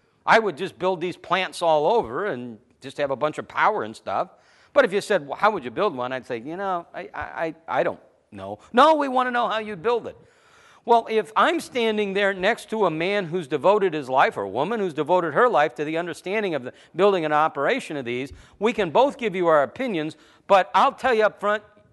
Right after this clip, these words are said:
you ought to listen to him. You ought to listen to her. If you want to talk about farming, you can put me in a truck and we can go out into the agri areas. You can talk to me or a guy that's farmed forever, and I can give you my opinion, but I wouldn't listen to me.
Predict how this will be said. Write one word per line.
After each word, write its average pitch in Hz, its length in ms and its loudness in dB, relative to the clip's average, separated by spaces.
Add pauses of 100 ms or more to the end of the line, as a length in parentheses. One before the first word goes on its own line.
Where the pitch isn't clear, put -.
(120)
you 196 280 -4
ought 175 340 4
to 190 100 0
listen 165 400 -6
to 131 160 0
him. 101 340 -6 (1040)
You 170 80 0
ought 160 100 6
to 156 60 2
listen 135 320 -4
to 101 100 -6
her. 92 300 -10 (1080)
If 165 140 0
you 226 100 2
want 220 160 4
to 190 40 2
talk 180 240 4
about 160 260 0
farming, 202 480 0
you 139 80 -8
can 135 140 -8
put 175 180 -4
me 135 80 -6
in 131 80 -6
a 123 60 -10
truck - 340 2
and 123 140 -8
we 139 80 -6
can 127 140 -10
go 135 180 2
out 139 240 2
into 139 160 -4
the 131 160 -4 (280)
agri 147 380 2
areas. 156 480 0
You 143 80 -4
can 127 80 -8
talk 151 220 4
to 123 80 -8
me 139 200 -6
or 214 120 -2
a 127 60 -2
guy 147 180 4
that's 131 180 -8
farmed 147 400 -2
forever, 147 600 0 (300)
and 147 180 0
I 196 100 4
can 170 80 -6
give 170 140 -2
you 160 60 -4
my 143 140 -2
opinion, 220 500 0
but 170 160 6
I 160 140 6
wouldn't 175 300 0
listen 165 360 -6
to 107 80 -16
me. 104 280 -16